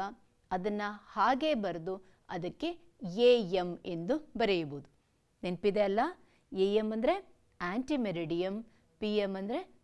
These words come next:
ಪೋಸ್ಟ್ ಮೆರಿಡಿಯಮ್. ಅರ್ಥ ಆಗಿದೆಯಾ ಮಕ್ಕಳೇ? ಮಕ್ಕಳೇ, ಇಲ್ಲಿ ನೋಡಿ, ನಾನು ನಿಮ್ಗೆ ಇಲ್ಲಿ ಒಂದು ಕೋಷ್ಟಕವನ್ನ ಕೊಡ್ತಾ ಇದ್ದೀನಿ. ಮೊದಲನೇ ಕಾಲಮಲ್ಲಿ ಇಪ್ಪತ್ನಾಲ್ಕು ಗಂಟೆ ಗಡಿಯಾರದಲ್ಲಿ ತೋರಿಸುತ್ತಿರುವಂತಹ ವೇಳೆ ಇದೆ,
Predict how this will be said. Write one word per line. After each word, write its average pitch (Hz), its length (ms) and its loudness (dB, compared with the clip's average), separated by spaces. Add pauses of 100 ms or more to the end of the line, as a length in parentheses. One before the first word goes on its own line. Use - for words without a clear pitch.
(120)
ಪೋಸ್ಟ್ 233 400 0
ಮೆರಿಡಿಯಮ್. 160 560 -4 (800)
ಅರ್ಥ - 180 -8
ಆಗಿದೆಯಾ 180 340 -2
ಮಕ್ಕಳೇ? 175 280 -6 (760)
ಮಕ್ಕಳೇ, 269 260 0 (680)
ಇಲ್ಲಿ 320 140 4
ನೋಡಿ, 214 240 6 (760)
ನಾನು 320 180 6
ನಿಮ್ಗೆ 277 240 2
ಇಲ್ಲಿ 240 120 2
ಒಂದು 247 180 0 (200)
ಕೋಷ್ಟಕವನ್ನ 254 760 4 (180)
ಕೊಡ್ತಾ 233 280 2
ಇದ್ದೀನಿ. 156 300 -6 (800)
ಮೊದಲನೇ 392 420 4 (220)
ಕಾಲಮಲ್ಲಿ 196 640 6 (760)
ಇಪ್ಪತ್ನಾಲ್ಕು 311 800 2
ಗಂಟೆ 214 380 0
ಗಡಿಯಾರದಲ್ಲಿ 214 840 0
ತೋರಿಸುತ್ತಿರುವಂತಹ 220 1080 -2
ವೇಳೆ 190 440 0
ಇದೆ, 160 200 -4